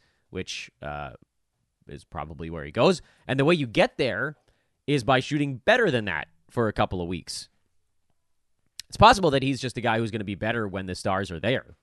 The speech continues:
also. Caris LeVert is very much a go. Uh, I know he's gonna have his percentages issues, and that was certainly a problem in this ball game, missing a few free throws, no defensive stats, although usually he can get you a steal.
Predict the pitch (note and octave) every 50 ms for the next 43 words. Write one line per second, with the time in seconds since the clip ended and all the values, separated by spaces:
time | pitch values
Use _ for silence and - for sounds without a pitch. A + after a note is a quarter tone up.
0 | _ _ _ _ _ - F#2+ F2 - - D2+ B1 - - _ _ _ _ _ _
1 | _ _ _ _ _ _ _ _ _ _ _ _ _ _ _ _ - F3+ G#3 G#3+
2 | - F3 E3+ F#3+ G3 F3+ D#3+ C#3+ D#3+ E3+ E3 D#3+ D#3 D3+ - C#3 B2 A2 D3 D3
3 | C#3 C3+ C3+ C#3 C3 B2+ - - - G2 A2 G#2+ G#2 G#2 G2+ G2+ A#2 A#2 A2+ G#2+
4 | - A#2+ G#2+ G#2+ G#2+ G#2 F#2+ A2 G#2 F#2 - - G#2+ F#2+ - - - C3 C3+ C#3
5 | B2+ A2 C3+ A#2 - - B2 B2 - - B2 A#2+ A#2+ G#2 G#2+ G2+ F#2+ G2+ - -
6 | - - - A#2 A2 G2 A2 G#2 F#2+ - - G2+ F#2 E2+ E2 D#2+ D#2 D2+ D2+ -
7 | - C3 C3+ C3 B2+ B2 A#2+ A#2 A2 G2 F#2 - - F2+ F2+ E2+ - - - F2
8 | D#2 - A2 A#2+ A#2+ G#2+ - A#2 A2 G#2+ G#2 G#2 G2+ F#2+ - - - _ _ _
9 | _ _ _ _ _ _ _ F#2 G#2+ A2 F#2+ F2+ - G#2 G#2+ G2 - F#2+ - -
10 | A2+ G#2+ G#2 G2+ G2 - F#2+ E2+ F2+ F2+ F2+ F2+ E2+ G#2+ G#2 G#2+ G#2+ F#2 A2+ G#2+
11 | G#2 G#2 G2+ G2 G2+ - - G2+ F#2+ G2+ G2 - - F#2+ - - - A#2+ A2+ G#2+
12 | G#2 G2+ G2 G2 F#2+